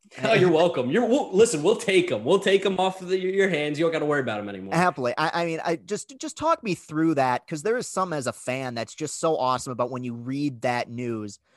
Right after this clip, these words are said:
Speaker 2: Uh, at what point did it feel like it was a legitimate possibility? And then, uh, how, how were you feeling when it did happen?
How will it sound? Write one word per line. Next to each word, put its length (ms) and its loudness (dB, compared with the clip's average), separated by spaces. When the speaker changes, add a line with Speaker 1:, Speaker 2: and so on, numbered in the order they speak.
Speaker 2:
Uh, 140 -2
at 160 2
what 240 2
point 340 -4
did 120 2
it 120 -4
feel 320 -2
like 220 2
it 80 0
was 140 -2
a 60 -2
legitimate 560 -4
possibility? 880 -6
And 140 -6
then, 240 -6
uh, 160 0
how, 260 0
how 140 -2
were 100 2
you 80 -2
feeling 380 -6
when 240 -4
it 160 -8
did 160 -4
happen? 400 -10